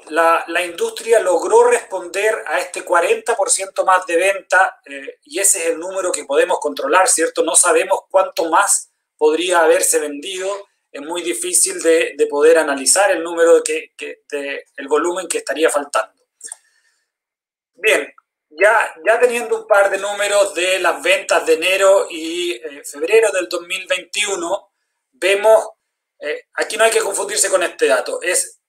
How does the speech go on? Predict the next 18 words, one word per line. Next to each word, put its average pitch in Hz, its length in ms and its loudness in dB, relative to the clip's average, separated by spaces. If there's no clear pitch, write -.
eh, - 240 -8
es 190 120 -2
un 196 320 -8
buen 220 280 4
dato, 165 460 2
lo, 175 160 -4
está 160 200 -4
siendo 180 300 -4
bien 202 240 -4
mirado 202 440 4
desde 180 240 0
la 165 80 2
industria, 208 760 0
porque 170 580 -4
obviamente 202 540 0
no 175 160 -2
es 196 160 2
un 180 160 -8